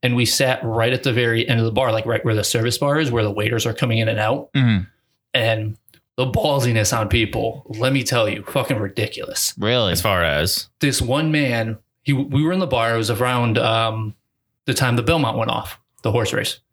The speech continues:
Speaker 1: So, like, that got over. And this guy, he was, you know, nicely dressed to a degree. He probably wasn't much older than us. Walks behind us and basically goes behind the bar and starts unplugging shit to go plug in his phone.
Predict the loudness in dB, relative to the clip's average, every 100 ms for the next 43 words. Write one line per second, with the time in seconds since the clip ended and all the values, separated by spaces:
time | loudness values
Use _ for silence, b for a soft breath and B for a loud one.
0 | _ _ _ -4 -2 0 0 0 2 2
1 | 2 0 -4 b b b _ _ -4 0
2 | 2 2 0 -2 -2 0 0 0 -2 -8
3 | _ _ _ -10 -10 -8 -4 0 2 2
4 | 2 2 0 0 0 0 0 2 2 0
5 | 2 2 2 0 0 2 2 0 -2 0
6 | 0 2 0 0 0 0 0 -2 -6 _
7 | B B B B B B _ -4 2 2
8 | 0 0 0 2 2 2 2 0 0 0
9 | 0 0 0 0 0 2 2 2 2 2
10 | 0 0 -4 -8 _ -2 0 0 0 0
11 | 0 0 0 0 -2 -2 -2 0 0 0
12 | 0 2 0 0 -2 -4 -6